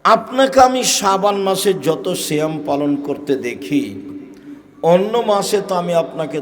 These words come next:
তত সিয়াম পালন করতে দেখি না, আপনি শাবান মাসে এত বেশি সিয়াম পালন করেন কেন? তখন আল্লাহ রসুল বলছেন, দেখো, বাৎসরিক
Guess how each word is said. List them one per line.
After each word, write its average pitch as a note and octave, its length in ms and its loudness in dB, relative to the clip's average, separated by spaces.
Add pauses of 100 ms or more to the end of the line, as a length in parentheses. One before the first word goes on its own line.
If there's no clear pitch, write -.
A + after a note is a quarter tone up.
তত C#3+ 220 -6 (120)
সিয়াম C3 320 -2 (100)
পালন A#2 260 -6 (140)
করতে D#3 300 -8
দেখি B2 320 -4
না, G2 160 -10 (1080)
আপনি D#3 360 -2
শাবান F3+ 540 2
মাসে G3+ 300 -2 (260)
এত B3+ 280 0
বেশি G3+ 380 0
সিয়াম D3 400 -2
পালন C3 260 -2 (140)
করেন A2+ 340 -4
কেন? F2 240 -10 (2000)
তখন B2+ 380 0
আল্লাহ B2+ 240 2
রসুল C3 360 -2
বলছেন, B2+ 340 -6 (140)
দেখো, - 340 -6 (1120)
বাৎসরিক G#3+ 680 2